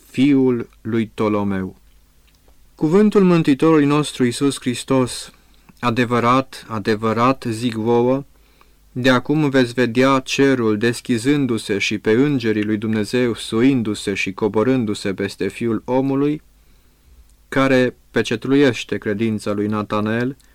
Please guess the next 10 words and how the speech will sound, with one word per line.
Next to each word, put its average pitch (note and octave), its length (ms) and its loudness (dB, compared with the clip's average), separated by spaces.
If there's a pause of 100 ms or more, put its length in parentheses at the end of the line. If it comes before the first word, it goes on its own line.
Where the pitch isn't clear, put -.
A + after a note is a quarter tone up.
(480)
se - 240 -2
îndreaptă D3 600 0
spre B2 280 -2
toți A#2+ 360 -2
ucenicii, A#2+ 720 -2 (1160)
Andrei, A#2 760 0 (340)
Petru, A#2 720 -2
Filip A2 720 -6 (220)
și - 200 -4
Natanael. G2 680 -2